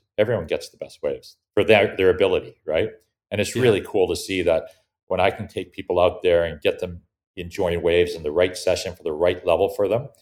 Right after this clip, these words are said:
Speaker 1: it's, it's just fantastic. And, um, but, you know, what still happens is I've seen a lot of sessions where people have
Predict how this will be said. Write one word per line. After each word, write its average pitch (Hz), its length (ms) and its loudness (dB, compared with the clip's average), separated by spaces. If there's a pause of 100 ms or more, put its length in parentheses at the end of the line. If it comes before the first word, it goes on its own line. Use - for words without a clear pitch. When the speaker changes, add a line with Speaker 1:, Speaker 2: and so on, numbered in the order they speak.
(420)
Speaker 1:
it's, - 420 -6
it's - 180 -10
just - 280 -14
fantastic. 82 560 -4 (380)
And, 76 280 -8
um, 76 280 -4 (400)
but, 110 280 2
you 95 80 -6
know, 98 220 4 (220)
what 98 160 2
still 113 200 4
happens 117 380 0
is 120 140 -10
I've 92 120 0
seen - 160 -6
a 90 60 0
lot 95 160 6
of 92 80 0
sessions 110 400 0
where 98 100 2
people 92 280 -4
have 87 160 -4